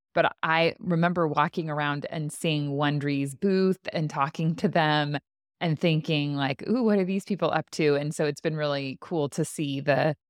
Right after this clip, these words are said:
kind of the growth trajectory of the company. And, and as you said, I think it's, it's neat to me anytime we can see pioneers within the industry,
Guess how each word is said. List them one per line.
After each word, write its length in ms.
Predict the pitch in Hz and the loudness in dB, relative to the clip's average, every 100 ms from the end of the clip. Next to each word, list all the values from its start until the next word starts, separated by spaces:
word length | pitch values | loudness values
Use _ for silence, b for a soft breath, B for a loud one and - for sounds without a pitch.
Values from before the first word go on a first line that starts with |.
| _ - | _ -2
kind 180 | 170 | 2
of 120 | 151 135 | 2 2
the 80 | |
growth 380 | 139 156 156 165 | 2 4 4 4
trajectory 520 | - 151 147 - 151 | -4 -2 -4 -2 -2
of 120 | 143 147 | -2 -4
the 80 | |
company. 500 | - 151 135 151 143 | -4 -6 -2 -2 0
And, 160 | 143 143 - | 0 0 2
and 120 | 151 | 4
as 200 | 147 147 | 4 2
you 80 | 143 | 2
said, 180 | 165 | 4
I 80 | 180 | 4
think 300 | 240 302 - - _ | 2 -2 -6 -14 _
it's, 320 | 123 233 - - | -2 0 -2 2
it's 300 | 285 254 - | 4 4 6
neat 440 | 214 220 254 - | 4 6 2 0
to 100 | - | -2
me 320 | 175 180 175 | -2 -2 -2
anytime 440 | 175 170 160 160 151 | -2 -2 -2 -2 -2
we 100 | 147 | -2
can 180 | 156 147 | -4 -2
see 220 | 160 143 | -2 -4
pioneers 560 | - 147 147 151 151 | -2 0 0 0 -2
within 240 | 175 170 202 | -2 0 0
the 140 | 208 | 0
industry, 500 | 214 208 - 226 220 | 0 -2 0 -2 -2